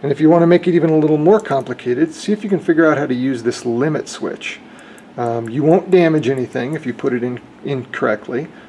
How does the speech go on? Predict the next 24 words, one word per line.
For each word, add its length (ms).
Um, 540
it 80
just 200
won't 160
work. 320
But 100
see 120
if 100
you 80
can 180
use 220
the 100
limit 300
switch 360
to 100
turn 580
either 240
the 220
L 180
E 100
D 280
off 320
and 100
on 340